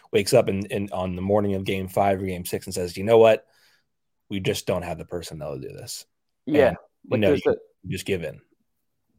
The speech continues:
Speaker 2: the, you know, I saw, was it Philly Tradesman on Twitter was saying, like, "What about, like, a, a couple guys who went undrafted and then maybe suffered through the G League?" And it,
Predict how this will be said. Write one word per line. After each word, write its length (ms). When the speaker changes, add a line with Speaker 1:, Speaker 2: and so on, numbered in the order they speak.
Speaker 2:
the, 260
you 100
know, 80
I 80
saw, 360
was 180
it 140
Philly 340
Tradesman 560
on 140
Twitter 260
was 160
saying, 320
like, 180
"What 280
about, 300
like, 160
a, 100
a 60
couple 380
guys 340
who 120
went 140
undrafted 880
and 160
then 540
maybe 220
suffered 500
through 180
the 80
G 280
League?" 400
And 120
it, 140